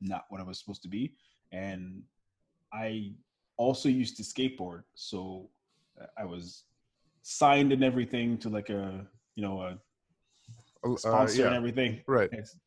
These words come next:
Speaker 1: so we used to take turns taking videos,
Speaker 2: Mm-hmm.
Speaker 1: and mine were always the ones where we picked the most cuts. And I used to, like, do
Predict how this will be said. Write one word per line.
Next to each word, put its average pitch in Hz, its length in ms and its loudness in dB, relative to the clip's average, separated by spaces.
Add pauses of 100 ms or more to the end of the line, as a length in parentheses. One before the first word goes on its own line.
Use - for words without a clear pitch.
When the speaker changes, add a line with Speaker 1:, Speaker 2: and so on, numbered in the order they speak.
Speaker 1:
so 104 640 0 (180)
we 113 120 2
used 117 280 2
to 107 420 2 (600)
take 131 300 4
turns 131 240 2
taking 113 240 0
videos, 165 480 0 (360)
Speaker 2:
Mm-hmm. 107 120 -2
Speaker 1:
and 101 360 -2 (200)
mine 131 340 10
were 135 100 6
always 120 300 4
the 117 80 2
ones 113 200 2
where 113 120 2
we 107 140 0
picked - 280 -6
the 110 60 -2
most 98 340 -4
cuts. - 540 0 (200)
And 107 120 -2
I 110 40 0
used 107 240 -2
to, 117 80 -2
like, 104 300 -2
do 101 160 -2